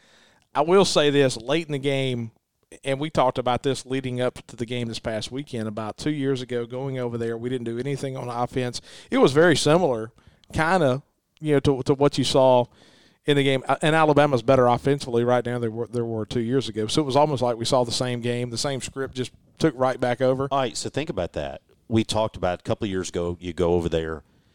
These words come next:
Speaker 2: and you said you wanna see your team continue to fight. Jeffrey Simmons and those guys have that goal line stand, and you still lose twenty-four to nothing. It was still futile,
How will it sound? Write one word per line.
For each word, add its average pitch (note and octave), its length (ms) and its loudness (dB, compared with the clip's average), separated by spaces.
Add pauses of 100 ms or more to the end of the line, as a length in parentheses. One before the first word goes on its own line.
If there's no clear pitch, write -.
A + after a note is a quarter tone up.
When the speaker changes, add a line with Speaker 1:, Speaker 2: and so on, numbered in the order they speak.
(280)
Speaker 2:
and F#2 160 -10
you F2 60 -4
said E2+ 520 -4 (100)
you F#2+ 160 -4
wanna G2+ 240 0
see F#2 380 -8
your F2 200 -8
team E2+ 460 -8
continue E2 480 -10
to D#2 60 -8
fight. E2 420 -6
Jeffrey F#2 340 -4
Simmons F2 400 -8
and E2 80 -16
those E2 200 -6
guys D#2+ 280 -8
have E2 140 -10
that D#2+ 180 -4
goal F2 220 2
line E2 260 0
stand, D#2+ 540 -6 (800)
and F2 380 -2
you G2+ 160 0
still D3+ 280 0
lose G#2+ 220 0
twenty-four G2+ 460 -4
to F2+ 80 -8
nothing. E2+ 420 -6
It F2+ 80 -14
was F#2+ 120 -8
still G2 260 -6
futile, F2+ 500 -8